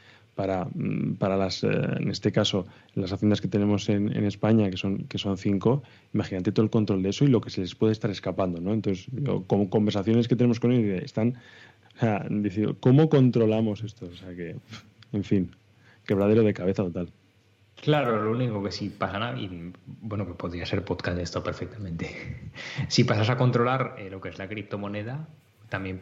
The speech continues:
Speaker 2: pierden parte su gracia, ¿no? Porque se vuelve otra vez un poco moneda común o moneda controlada,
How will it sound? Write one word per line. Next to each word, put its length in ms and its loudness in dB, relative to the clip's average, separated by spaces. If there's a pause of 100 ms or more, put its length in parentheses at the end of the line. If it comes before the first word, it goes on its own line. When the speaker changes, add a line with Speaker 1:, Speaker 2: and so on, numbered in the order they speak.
(200)
Speaker 2:
pierden 320 -6
parte 260 -6
su 140 -8
gracia, 380 -6
¿no? 120 -10
Porque 520 -12 (160)
se 120 -14
vuelve 280 -4
otra 180 -2
vez 180 -4
un 120 0
poco 180 0
moneda 380 -2
común 320 -2 (320)
o 120 -2
moneda 560 -4
controlada, 1040 -2